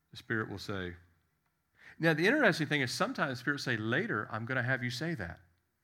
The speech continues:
But it's gonna be in a totally different setting. Could be weeks later, days later, hours later,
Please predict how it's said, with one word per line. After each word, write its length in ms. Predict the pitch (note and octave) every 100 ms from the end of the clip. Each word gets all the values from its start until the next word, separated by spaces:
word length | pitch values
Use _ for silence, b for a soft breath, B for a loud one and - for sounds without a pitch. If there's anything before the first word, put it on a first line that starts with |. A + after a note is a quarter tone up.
| _ -
But 80 | G#2+
it's 80 |
gonna 140 | - G#2+
be 100 | G2
in 60 |
a 40 | F2+
totally 340 | - A#2+ C#3+
different 280 | D3+ D#3 E3
setting. 440 | - A2 G2 G#2 A#2 _ _ _ _ _
Could 140 | - G2
be 120 | F2+
weeks 340 | G2 D3 -
later, 280 | C3+ C#3 C#3
days 320 | A2 A2+ B2
later, 300 | A2+ B2 B2
hours 340 | F#2+ G2 A#2+ B2
later, 400 | A#2 A#2+ A#2+